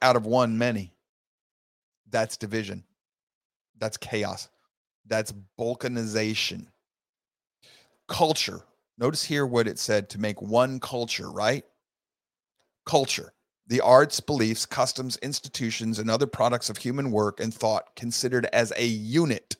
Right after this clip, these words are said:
as a one, especially with regard to a particular time or social group. Okay. So if I come in and I have diversity with many cultures rather than one culture, what I create is called balkanization.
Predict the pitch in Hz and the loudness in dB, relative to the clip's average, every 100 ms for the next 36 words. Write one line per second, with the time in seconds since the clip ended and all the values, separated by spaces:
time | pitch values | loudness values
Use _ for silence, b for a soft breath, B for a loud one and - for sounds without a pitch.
0 | - 110 113 113 135 123 98 - b b | -6 -4 -2 0 2 2 0 -8 b b
1 | b 120 - 156 127 123 110 107 110 104 | b -4 0 -2 0 -2 0 0 0 0
2 | 107 113 113 110 110 - 107 - 139 - | 2 2 0 -8 -8 -14 -14 -6 -6 -4
3 | 107 110 107 107 123 120 - - 180 175 | -4 -2 -2 -2 -2 -2 -2 -2 -2 -2
4 | 113 104 95 - - _ _ _ _ _ | -6 -8 -8 -10 -14 _ _ _ _ _
5 | _ _ _ _ _ _ _ _ 110 - | _ _ _ _ _ _ _ _ -8 -6
6 | 95 - _ _ _ _ _ _ _ _ | -10 -12 _ _ _ _ _ _ _ _
7 | _ _ _ _ 135 131 151 - 196 156 | _ _ _ _ 2 6 4 4 0 0
8 | 143 131 127 110 107 110 131 - 104 101 | 0 -2 -2 -2 -2 -2 -2 -2 -4 -2
9 | 98 113 165 156 131 139 104 98 110 113 | 0 2 2 0 -4 -4 -6 -6 -2 0
10 | 107 101 95 92 107 127 110 - 131 - | 0 0 -4 0 4 4 4 -2 -4 -4
11 | - _ _ _ _ _ _ _ 107 110 | -14 _ _ _ _ _ _ _ 0 2
12 | 120 139 - 175 107 98 - 113 107 - | 2 0 -4 -8 -6 -8 -12 -14 -12 -10
13 | 98 95 92 101 101 107 104 98 120 123 | -10 -10 -10 -8 -8 -10 -10 -4 -2 -2
14 | - 107 | -4 -8